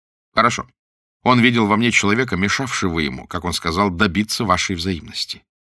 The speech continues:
Он с удовольствием расправился бы со мной, убив меня на дуэли. Но поскольку моя смерть могла бы причинить вам боль, и поскольку ваше счастье для него драгоценнее всего на свете, он добровольно отказался задержать меня как заложника.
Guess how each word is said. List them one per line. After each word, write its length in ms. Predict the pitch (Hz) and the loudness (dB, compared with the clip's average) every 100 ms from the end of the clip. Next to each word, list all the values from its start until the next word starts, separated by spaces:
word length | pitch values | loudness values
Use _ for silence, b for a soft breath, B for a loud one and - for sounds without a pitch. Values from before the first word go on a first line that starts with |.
| _ - | _ 0
Он 140 | 156 | 2
с 100 | - | 4
удовольствием 680 | 160 135 160 - 156 147 110 | 4 4 2 0 0 2 2
расправился 640 | 139 - - 143 101 - | 2 2 2 4 2 0
бы 100 | 92 | -2
со 140 | 95 92 | 0 0
мной, 200 | 101 127 | 0 0
убив 400 | 123 98 104 - | 0 0 0 0
меня 280 | 127 107 104 | -2 0 2
на 160 | 98 92 | 2 0
дуэли. 600 | 95 160 156 - - - _ _ _ _ | 2 2 0 -4 -12 -16 _ _ _ _
Но 160 | 113 104 | 2 4
поскольку 440 | 110 - 110 92 | 2 2 0 2
моя 200 | 101 101 | 2 2
смерть 560 | - 120 107 - - 101 | 0 0 -2 -2 -6 0
могла 320 | 101 101 113 | 2 4 4
бы 120 | 104 | 4
причинить 580 | - 104 - 85 110 - | 0 0 0 0 -2 0
вам 300 | 92 82 85 | 0 0 2
боль, 280 | 139 110 - _ _ _ - | 2 2 -4 _ _ _ -2
и 100 | 123 | 0
поскольку 420 | 139 143 123 131 | 2 2 2 2
ваше 240 | 131 - | 2 4
счастье 580 | 127 - 165 127 - 92 | 2 4 2 0 -4 -4
для 140 | 95 | 0
него 220 | 95 104 98 | 2 2 2
драгоценнее 640 | 101 107 - 123 110 95 | 2 2 2 0 2 0
всего 300 | - 113 113 | 0 0 0
на 80 | 90 | -2
свете, 420 | - 131 - 87 _ _ | -2 -2 -4 -10 _ _
он 260 | 143 143 107 | 0 2 2
добровольно 580 | 147 135 175 170 104 92 | 2 4 4 4 4 2
отказался 600 | - 90 87 101 - 90 | 0 -2 0 0 0 0
задержать 680 | 101 110 117 95 92 92 | 2 4 2 4 2 0
меня 180 | 110 120 | -2 -4
как 180 | 123 101 | -2 -2
заложника. 560 | 98 92 71 67 - | 0 -2 -4 -12 -18